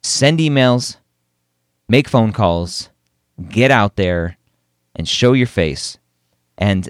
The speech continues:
that's how you get experience, even in Canada, where supposedly it's harder. But it's not. It's just different. Go out there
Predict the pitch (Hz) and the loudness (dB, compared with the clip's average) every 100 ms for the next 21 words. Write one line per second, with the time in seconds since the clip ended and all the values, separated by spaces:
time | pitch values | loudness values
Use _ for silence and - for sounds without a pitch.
0 | _ 90 123 180 - - - 98 110 110 | _ -4 0 0 -2 -10 -6 0 0 0
1 | 98 98 76 - 90 - - 92 85 85 | 0 -2 -2 -8 -10 -10 -4 -4 -2 -6
2 | - _ _ 147 175 143 107 90 85 87 | -10 _ _ -4 0 2 2 0 -2 -6
3 | _ _ _ 117 95 80 80 90 95 101 | _ _ _ 0 0 -2 -2 -2 -2 -4
4 | - 165 180 135 104 90 90 120 _ _ | 2 4 4 2 2 2 2 -2 _ _
5 | _ _ - 101 - 87 78 62 _ _ | _ _ -6 -6 -2 -4 -4 -8 _ _
6 | _ _ _ _ 104 95 - 76 - _ | _ _ _ _ -6 -6 -8 -8 -8 _
7 | _ _ _ _ _ _ - 107 131 - | _ _ _ _ _ _ -12 -4 -4 -4
8 | 110 - 62 - _ _ _ _ _ _ | -6 -6 -12 -16 _ _ _ _ _ _
9 | _ _ _ - 123 123 113 - 98 90 | _ _ _ 0 4 4 2 -2 -2 -2
10 | 85 | -6